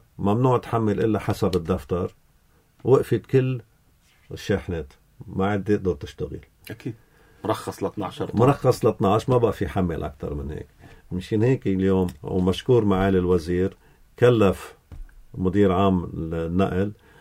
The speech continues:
Speaker 1: السيد أحمد تامر إنه يجتمع مع النقابات
Speaker 2: مهم.
Speaker 1: وياخدوا ويقترحوا شيء ل-، لحتى ياخدوا في قرار.
Speaker 2: مهم.
Speaker 1: اجتمعنا كل النقابات بوزارة النقل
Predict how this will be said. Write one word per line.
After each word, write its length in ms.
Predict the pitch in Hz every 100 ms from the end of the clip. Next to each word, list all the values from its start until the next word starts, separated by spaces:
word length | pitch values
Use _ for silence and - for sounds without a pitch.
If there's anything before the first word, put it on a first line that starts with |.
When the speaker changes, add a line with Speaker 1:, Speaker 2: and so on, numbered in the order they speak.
| - - 71
Speaker 1:
السيد 460 | - - 92 87
أحمد 280 | 90 92 85
تامر 480 | - 87 87 92 92
إنه 160 | 92
يجتمع 440 | 95 - 131 127 104
مع 220 | 101 101
النقابات 680 | 98 92 90 92 95 110 -
Speaker 2:
مهم. 220 | - 98 95
Speaker 1:
وياخدوا 800 | 92 98 139 135 113 120 127 -
ويقترحوا 800 | 98 98 107 - 147 - 117 110
شيء 420 | - 123 127 113
ل-، 400 | 95 98 101 - - - - 92
لحتى 360 | 87 113 104 104
ياخدوا 240 | 98 92
في 180 | 80 78
قرار. 280 | 67 67 - - 90
Speaker 2:
مهم. 180 | 104 - - -
Speaker 1:
اجتمعنا 520 | 95 - 120 170 143 110
كل 280 | - 156
النقابات 720 | 120 101 90 92 90 101 135 - - - - -
بوزارة 680 | 92 95 98 95 92 107 107 -
النقل 840 | 87 82 82 80 87 95 107 160